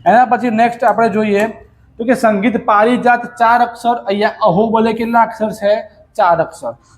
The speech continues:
તો પણ સંગીત પારિજાતની રચના પંડિત અહોબલે દ્વારા કરવામાં આવેલી છે.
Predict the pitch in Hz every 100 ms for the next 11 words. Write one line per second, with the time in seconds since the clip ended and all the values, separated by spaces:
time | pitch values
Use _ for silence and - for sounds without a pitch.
0 | _ 190 196 190 175 - 190 185 214 208
1 | 185 208 202 214 214 202 214 226 226 185
2 | 165 156 165 - - _ _ _ - 226
3 | 233 202 170 156 - - _ _ 175 165
4 | 156 240 226 214 208 190 170 175 175 170
5 | 156 139 139 139 135 165 196 139 127 127
6 | 123 127 175 262 - - - - 165 -